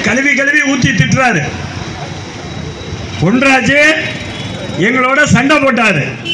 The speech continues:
தேவசகாயம் ஐ ஏ எஸ் ஐயா, ஐயா அவர்கள் இன்னைக்கு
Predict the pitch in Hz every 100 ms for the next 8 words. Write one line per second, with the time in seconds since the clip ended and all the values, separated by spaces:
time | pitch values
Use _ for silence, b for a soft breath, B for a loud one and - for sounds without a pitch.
0 | - - - - - - 143 214 285 262
1 | 247 254 254 262 269 269 - - - -
2 | - 202 262 269 240 240 226 214 208 208
3 | 233 226 220 220 269 277 - - - -
4 | - - - - 226 262 - 1077 294